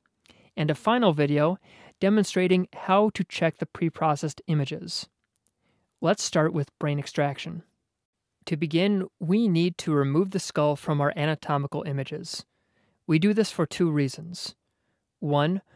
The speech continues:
we're not interested in the skull and other non-brain areas. And two, removing the skull will improve the alignment of the registration and normalization steps,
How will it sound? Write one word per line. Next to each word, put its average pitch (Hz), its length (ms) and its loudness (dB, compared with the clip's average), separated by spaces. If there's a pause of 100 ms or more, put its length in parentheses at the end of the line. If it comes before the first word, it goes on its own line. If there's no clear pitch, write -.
(280)
we're 151 180 2
not 185 280 2
interested 180 480 0
in 175 140 0
the 160 60 -2
skull 147 600 2
and 151 280 0
other 156 260 2
non-brain 143 560 0
areas. 143 560 -4 (640)
And 147 300 0 (100)
two, 190 460 0 (100)
removing 208 420 2
the 202 80 2
skull 170 520 2
will 151 280 0
improve 190 520 -2
the 208 80 2
alignment 151 600 0
of 151 120 -4
the 147 100 0
registration 151 840 -2 (360)
and 151 340 -2
normalization 151 800 0
steps, - 640 -6